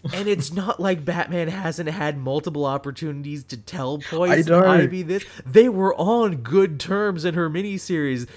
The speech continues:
Speaker 2: She was working with Batgirl in the <laughs> Birds of Prey.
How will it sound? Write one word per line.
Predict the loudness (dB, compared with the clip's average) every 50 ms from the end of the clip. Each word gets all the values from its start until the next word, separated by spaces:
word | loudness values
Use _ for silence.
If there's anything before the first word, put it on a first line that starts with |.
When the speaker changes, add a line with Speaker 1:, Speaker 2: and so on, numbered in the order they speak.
| -12
Speaker 2:
She | -8 -6 -4 0
was | 2 2 2 2
working | 0 0 2 2 2 2 0 -2 -2 0 0
with | 0 0 0 0
Batgirl | 0 0 0 0 -2 -4 -2 0 2 2 2 2
in | 0 -2
the | -4 -6
<laughs> | -6 -8
Birds | -8 -10 -10 -10 -10 -10 -10
of | -12 -10 -10
Prey. | 2 4 4 4 4 0 -4 -4 -6 -6 -8 -10 -12 -16 -16